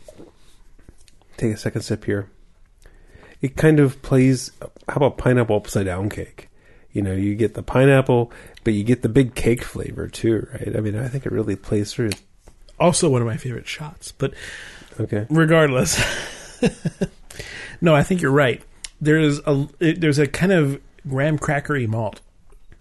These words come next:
Speaker 1: Mm-hmm.
Speaker 2: right, in this. And the, the hoppiness, I don't know if pineapple quite covers it, but it's close. It's close enough to, to talk about it.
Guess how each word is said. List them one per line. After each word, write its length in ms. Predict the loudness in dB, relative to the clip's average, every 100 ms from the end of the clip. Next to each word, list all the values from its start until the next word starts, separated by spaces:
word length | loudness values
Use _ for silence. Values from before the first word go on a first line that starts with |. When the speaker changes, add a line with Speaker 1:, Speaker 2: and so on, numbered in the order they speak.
| -20 -10
Speaker 1:
Mm-hmm. 220 | -6 -6 -6
Speaker 2:
right, 320 | -4 -4 -4
in 180 | -6 -6
this. 340 | -6 -8 -10 -14 -20 -20 -20 -20 -14 -2
And 640 | 0 2 0 0 0 -4 -10 _ -6
the, 500 | 0 4 4 2 -2 -10 -20 -12
the 160 | -4 -4
hoppiness, 800 | -2 0 0 2 0 0 -6 -10 -14
I 60 |
don't 120 | -6
know 80 | 0
if 160 | 0 -2 -8
pineapple 480 | -4 0 0 0 -2
quite 520 | -4 -8 -2 -2 -2
covers 360 | -4 -4 -4 -4
it, 140 | -4
but 100 | 0
it's 160 | -2 -2
close. 400 | -4 0 0 -2
It's 160 | -4 2
close 240 | 2 4
enough 300 | 2 2 0
to, 220 | -2 -2
to 120 | -4
talk 240 | -2 0 0
about 260 | -2 -4
it. 140 | -10